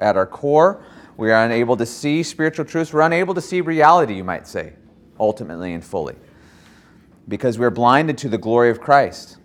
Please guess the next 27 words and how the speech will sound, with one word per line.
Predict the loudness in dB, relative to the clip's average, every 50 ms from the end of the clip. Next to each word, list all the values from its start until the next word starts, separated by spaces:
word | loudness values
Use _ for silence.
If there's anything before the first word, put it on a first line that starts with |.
| _ _ _ _ _
who | -4 -2
is | -2 -2
the | -2 2
very | 4 4 4 4
ground | 2 0 0 2 4 4 4 4 2 0
of | -2 -2 -4 -8 -16 -14
reality, | -10 -4 -2 0 2 2 0 0 -2
who | -4 -4
is | -4 -4
the | -6 -8
greatest | -6 -2 2 4 4 4 4 0 -2 -6
of | -2 2
all | 4 4 4 2
realities, | 0 -2 0 0 0 0 -2 -6 -10 -16 -16 -16
you | -16 -16
could | -16 -20
say. | -16 -16 -14 -14 -14 -18 _ _ _ _ _ _ _ _ -20 -20 -20 _ _ _ -12
Um, | -6 -4 -2 0 0 -2 -2 -6 -8 -4
in | -2 2 4
our | 6 6 4 4 0 -2 0 2
unredeemed | 2 4 4 2 2 2 0 0 -2 -4
state, | -2 0 0 0
we | 2 0 2 2
are | 2 2 0
unable | 0 0 0 0 -2 -4 -6
to | -6
do | -6 -6 -6 -6 -8